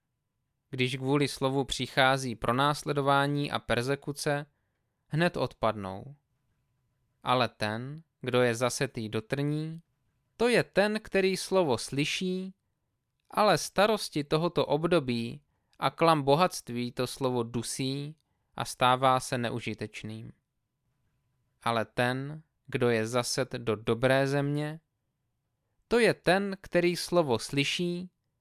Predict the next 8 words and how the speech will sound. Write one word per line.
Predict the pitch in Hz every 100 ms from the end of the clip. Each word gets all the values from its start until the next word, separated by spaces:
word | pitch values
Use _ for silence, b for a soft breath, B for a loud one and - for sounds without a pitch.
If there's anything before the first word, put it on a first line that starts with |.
| _ _ _ -
pochopil | 135 170 160 180 175
ho | 165 175 185 _ _ _ _ _ -
a | 160
ten | - 139 117 117
nese | 160 - 208 202 -
a | 127
vydává | 123 139 160 160 156 151 -
ovoce. | 123 123 - 104